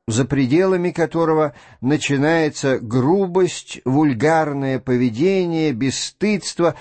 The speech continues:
и цинизм позднее действительно перешагнул через этот край. Этим объясняются насмешки и шутки по адресу циников,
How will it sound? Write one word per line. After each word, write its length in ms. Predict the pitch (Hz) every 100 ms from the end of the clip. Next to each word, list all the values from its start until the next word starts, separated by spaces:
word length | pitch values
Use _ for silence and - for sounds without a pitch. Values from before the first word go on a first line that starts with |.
| - 104
и 160 | 185
цинизм 880 | 170 - 160 156 175 226 226 196 185
позднее 680 | - 170 147 143 147 135 123
действительно 1080 | 120 131 - - 131 202 196 190 170 160
перешагнул 1300 | 156 - 226 220 214 - 190 180 120 113 120 123 110
через 460 | - 120 104 101 92
этот 320 | 113 110 -
край. 500 | - 95 82 78 - _ _ _ _ - - -
Этим 480 | 127 143 147 127 113 -
объясняются 880 | 127 117 127 - 139 139 120 - 120
насмешки 720 | 120 117 - 151 175 - 156
и 140 | 156
шутки 720 | 147 - 208 196 - - 107 98
по 320 | 117 110 104
адресу 460 | 90 101 - 113
циников, 840 | - - 123 101 90 92 87 -